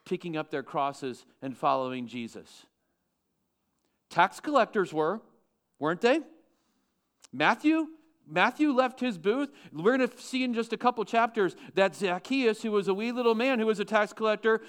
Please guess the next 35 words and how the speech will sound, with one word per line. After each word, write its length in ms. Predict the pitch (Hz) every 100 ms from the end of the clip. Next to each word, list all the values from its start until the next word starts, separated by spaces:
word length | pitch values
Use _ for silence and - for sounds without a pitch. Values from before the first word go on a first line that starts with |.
| -
he's 300 | - 254 311
doing 300 | 311 226 214
it. 180 | 226 226 - 180
We 160 | 277
know 160 | 320 277
sinners' 460 | - 269 311 302
lives 280 | 220 208 196
are 80 | 208
being 300 | 190 226 202
changed. 400 | 214 214 214 - - 185
Guess 380 | 147 330 359 - -
whose 300 | 349 330 254
lives 580 | 262 269 233 196 185 - -
are 160 | 202 202
not 320 | 226 262 202
being 320 | 240 226 214
changed, 460 | 185 254 226 180 -
who 100 | 202
are 120 | 190
not, 380 | 202 262 269 - - 196
who 140 | 247
are 100 | 226
not 720 | 208 247 262 - - - 143
pursuing 640 | - 220 - - 262 226 185
violently 640 | 208 220 226 190 156 147
the 140 | 147
call 340 | 143 208 190 180
of 80 | 143
Jesus 340 | 185 165 156
to 80 | 151
follow 300 | - 160 143
him? 220 | 151 117
Guess 220 | 95 160 -
who 160 | 185
aren't? 180 | 147 104